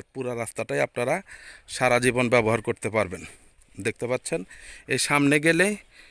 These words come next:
এখানে একটি মসজিদ, এই যে একটি মসজিদ, আবার ওই যে দেখতে পাচ্ছেন বিল্ডিং, ওইটা একটা মাদ্রাসা। হ্যাঁ, ধর্মীয়,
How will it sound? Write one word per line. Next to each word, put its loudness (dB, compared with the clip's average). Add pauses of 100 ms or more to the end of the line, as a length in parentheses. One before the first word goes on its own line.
এখানে 2
একটি 0
মসজিদ, 2 (600)
এই 6
যে 4
একটি -2
মসজিদ, -2 (680)
আবার 2
ওই 6
যে 4
দেখতে 2
পাচ্ছেন -2
বিল্ডিং, 0
ওইটা 4
একটা 0
মাদ্রাসা। 0 (760)
হ্যাঁ, -6 (220)
ধর্মীয়, 0